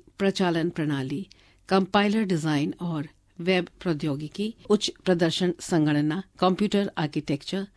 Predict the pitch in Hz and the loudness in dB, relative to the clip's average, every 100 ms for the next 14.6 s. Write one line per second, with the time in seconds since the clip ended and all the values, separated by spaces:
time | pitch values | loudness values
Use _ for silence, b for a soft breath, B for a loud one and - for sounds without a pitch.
0 | b b _ 214 208 208 214 170 160 156 | b b _ 0 2 0 0 -2 -2 0
1 | 156 147 - 175 190 - - 180 - 202 | 0 -2 -6 -6 -6 -8 -4 -2 2 2
2 | 196 - - - - - 156 170 - b | 2 -2 -12 -8 -6 -4 -6 -6 -10 b
3 | b b 190 190 196 190 - 143 165 - | b b 2 2 2 0 -2 -4 -4 -8
4 | - - 180 208 196 190 143 131 160 185 | -12 -2 -2 0 0 0 -2 -4 -4 -6
5 | - 220 208 226 170 156 147 175 196 - | -2 -2 2 2 2 2 0 -4 -6 -8
6 | - - 202 208 214 202 - 196 190 - | -8 0 2 4 2 -2 -2 0 0 0
7 | 185 190 b b 165 180 156 - 151 151 | -2 -2 b b 0 0 0 -4 -4 -4
8 | - b b - 196 214 - 180 175 180 | -6 b b -2 0 0 -2 0 0 0
9 | - 180 208 - 175 156 170 175 196 185 | -2 -2 -2 -2 0 0 -2 -2 -2 0
10 | 160 - 160 180 b b b 165 196 175 | 0 0 -4 -6 b b b 2 2 4
11 | 202 208 - 156 143 - - 151 151 - | 0 0 -4 -6 -6 -6 -2 0 0 -2
12 | b b b 165 185 196 190 202 - - | b b b 2 4 4 4 2 -2 -4
13 | 165 160 143 160 160 180 - - 160 147 | 0 0 -2 -4 -6 -6 -8 -2 0 0
14 | - 143 139 180 190 | 0 -4 -2 -2 -2